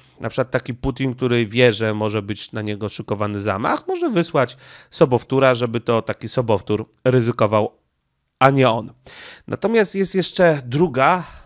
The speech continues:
przerażająco prozaiczna przyczyna, dlatego,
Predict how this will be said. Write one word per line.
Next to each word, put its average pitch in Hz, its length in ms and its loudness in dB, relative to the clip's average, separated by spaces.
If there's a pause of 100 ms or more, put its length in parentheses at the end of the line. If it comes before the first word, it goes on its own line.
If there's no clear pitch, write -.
(140)
przerażająco 147 800 0
prozaiczna 131 840 -2 (800)
przyczyna, 139 440 0
dlatego, 139 480 -2